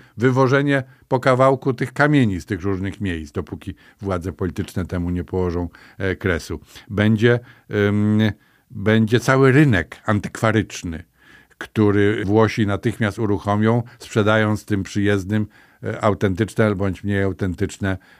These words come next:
mm, zabytki przeszłości. E, prawda? Więc to jest taki cały ruch Grand Tour, e, który ma w sobie również ten taki,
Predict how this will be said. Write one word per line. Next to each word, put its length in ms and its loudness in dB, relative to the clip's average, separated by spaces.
mm, 280 -2
zabytki 460 -2
przeszłości. 680 -8
E, 180 -8
prawda? 320 0
Więc 180 -2
to 140 2
jest 300 -2
taki 280 -2
cały 360 0
ruch 340 0
Grand 420 0
Tour, 380 4
e, 120 -2
który 320 2
ma 160 4
w 60 -10
sobie 440 0
również 560 0
ten 380 0
taki, 480 -2